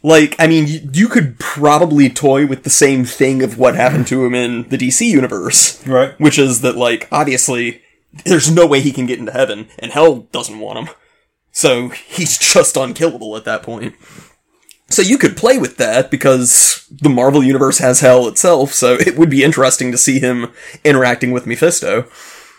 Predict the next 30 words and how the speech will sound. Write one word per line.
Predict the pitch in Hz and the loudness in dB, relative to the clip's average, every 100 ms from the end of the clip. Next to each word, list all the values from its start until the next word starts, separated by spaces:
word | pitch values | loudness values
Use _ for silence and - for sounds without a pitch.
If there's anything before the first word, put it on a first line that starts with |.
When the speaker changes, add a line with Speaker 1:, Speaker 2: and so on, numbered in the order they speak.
| - - | -20 -2
Speaker 2:
Oh, | 165 165 - _ _ _ | 0 0 -4 _ _ _
so | - 175 160 | -4 0 2
I | 139 | 4
do | 147 | 4
know, | 170 156 139 | 6 4 4
I | 143 | 2
do | 131 180 | 2 4
know | 190 | 4
one | 165 170 175 | 4 2 0
thing | 165 175 143 131 - _ | 0 -2 -2 -4 -10 _
that | - 139 | -4 -4
could, | 139 135 - | -4 -10 -6
that | 151 | -6
could | 147 | -6
stop | - 143 | -2 -2
Lobo. | 160 151 127 117 120 | 2 2 4 2 0
Speaker 1:
Mm-hmm. | - 139 135 143 _ _ | -2 -4 -4 -8 _ _
Speaker 2:
Oh, | 147 139 | 2 2
oh | 120 135 | 2 -10
my | 113 127 | -10 -12
goodness. | 127 127 120 - - | -10 -8 -6 -8 -10
I | 120 | -12
can | 120 147 | -8 -6
only | 135 131 | -4 -4
imagine, | 117 117 127 - 127 120 107 _ _ _ _ _ _ | -2 0 0 -2 -4 -6 -8 _ _ _ _ _ _
like, | 135 123 - | -4 -4 -6
for, | 139 170 | -6 0
first | 240 247 180 | 2 2 2
off, | 131 117 - _ _ - | 2 0 -8 _ _ -6
like, | 135 127 - | -4 -4 -6